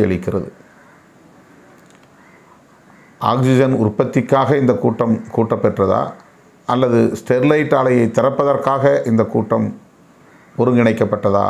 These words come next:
என்கிற கேள்வி எழுகிறது. ஆக்சிஜனை உற்பத்தி செய்ய வேண்டும் என்பதிலே யாருக்கும் மாற்று கருத்து இருக்க முடியாது. தமிழ்நாட்டில்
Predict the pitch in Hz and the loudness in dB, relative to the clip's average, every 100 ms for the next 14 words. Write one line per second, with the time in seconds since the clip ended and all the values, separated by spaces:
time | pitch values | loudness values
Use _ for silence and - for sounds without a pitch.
0 | - - 104 98 95 92 - 120 113 107 | -4 -4 0 2 2 0 -2 0 2 2
1 | 95 90 85 - - - _ _ _ _ | 0 -2 -6 -10 -16 -20 _ _ _ _
2 | _ - - - - - - - - - | _ -20 -20 -20 -20 -20 -20 -20 -20 -20
3 | - - 120 156 170 196 190 185 160 139 | -20 -4 0 2 2 2 4 2 2 0
4 | 170 160 - 160 147 143 139 135 127 123 | 0 0 0 2 2 2 2 4 4 4
5 | 135 135 123 113 127 123 - 131 127 123 | 2 2 0 0 0 -2 0 0 0 -4
6 | - - 110 123 127 117 117 107 110 104 | -14 -4 0 0 0 0 0 2 2 0
7 | 104 98 104 104 95 110 - - - _ | 0 0 2 2 0 -2 -4 -12 -20 _
8 | _ _ _ _ _ - _ - - - | _ _ _ _ _ -20 _ -20 -20 -20
9 | - - - - _ - _ _ _ _ | -20 -20 -20 -20 _ -20 _ _ _ _
10 | - 120 127 120 117 123 | -4 0 0 0 0 0